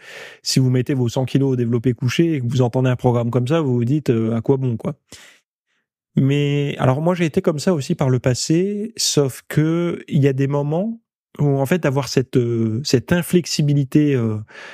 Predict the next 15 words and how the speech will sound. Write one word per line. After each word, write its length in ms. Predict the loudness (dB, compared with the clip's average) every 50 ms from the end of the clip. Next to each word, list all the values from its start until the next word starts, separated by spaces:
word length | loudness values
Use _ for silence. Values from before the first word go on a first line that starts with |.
| -16 -2 2
mentale, 800 | 2 2 4 2 0 0 0 0 2 2 2 0 0 -2 -6 -10 -16 -20 -20 -20 -20 -10 -4 0
euh, 60 | 0
vous 180 | 2 2 2 2
mènera 440 | 2 2 0 0 0 0 0 0 0
tôt 200 | 0 0 0 0
ou 120 | 0 -2
tard 640 | -2 0 2 2 2 2 2 0 -2 -4 -6 -10 -18 _ _ _ _ _ _ _ _ _ -2
à 240 | -2 0 0 0
rater 320 | 0 0 0 2 2 2 0
des 100 | 0 0
séances 280 | 0 0 0 2 2
de 80 | 0 0
sport. 420 | 0 0 0 0 0 0 -4 _ _ _ _ _ _ _ _ _ _ _ _
Je 120 | 2 2
m'explique. 640 | 2 2 0 0 0 2 2 2 0 -6 -12 -14 _